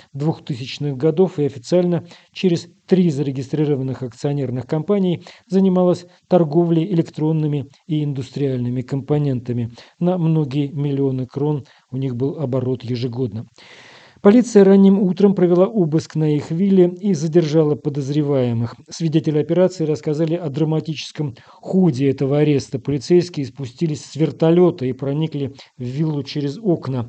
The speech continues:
По заявлению полиции, это было сделано, чтобы подозреваемые не успели уничтожить важные улики. Оба подозреваемых свою вину отрицали,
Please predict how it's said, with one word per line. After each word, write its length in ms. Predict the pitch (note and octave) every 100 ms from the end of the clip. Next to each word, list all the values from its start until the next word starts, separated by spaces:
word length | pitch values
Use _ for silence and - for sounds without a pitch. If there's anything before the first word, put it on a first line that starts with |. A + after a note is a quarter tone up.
| - - -
По 80 | C3
заявлению 480 | C3 C#3+ D3+ D3 C#3+
полиции, 420 | D#3 F3+ - D3
это 140 | C3+
было 220 | B2+ D3
сделано, 500 | B2+ C3 E3+ D#3+ C#3+ - -
чтобы 300 | - - D#3
подозреваемые 920 | D3+ D#3 D3+ C#3+ C#3+ D3 D#3+ D3+ D3 E3+
не 180 | D3+ D3+
успели 540 | B2+ - D#3+ D3 A#2+ - _
уничтожить 720 | C#3+ D3 - - C#3+ C3 C3+
важные 680 | G3 D3 C#3+ B2 B2+ C3 A#2+ -
улики. 480 | E3 D#3 - B2 A#2+ _ _ _ _ _ _ _ _ _ _ _
Оба 180 | G3+ G3
подозреваемых 680 | F#3+ D3+ D3 D#3+ E3+ D#3+ -
свою 240 | D3+ C#3+
вину 320 | C#3 D3 C#3+
отрицали, 600 | C3+ C3 D3 G#3+ G3 D3+